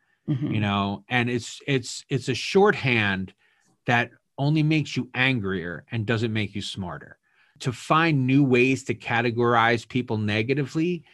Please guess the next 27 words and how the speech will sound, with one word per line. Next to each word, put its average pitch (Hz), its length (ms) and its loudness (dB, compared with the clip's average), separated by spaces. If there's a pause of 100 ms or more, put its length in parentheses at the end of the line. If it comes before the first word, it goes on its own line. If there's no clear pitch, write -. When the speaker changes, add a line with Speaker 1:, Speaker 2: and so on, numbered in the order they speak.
(380)
Speaker 2:
is, 127 260 -4 (160)
is 139 160 -6
just 160 380 -6
counterproductive. 147 880 -4 (180)
It 135 180 -2
means 151 300 2
that 135 160 0
you're 123 400 4 (280)
playing 156 420 4
into 139 240 2
the 107 100 0
hate, 95 480 0 (600)
and 127 140 -2
finding 139 500 2
ways 123 260 0
not 113 320 0
to 117 60 -2
play 117 320 -2
into 107 200 -4
the 95 120 -6
hate 98 540 -6
is 95 240 -10
what 98 180 -4
I 90 100 -6
think 90 260 -10
is 87 160 -12
critical. - 680 -18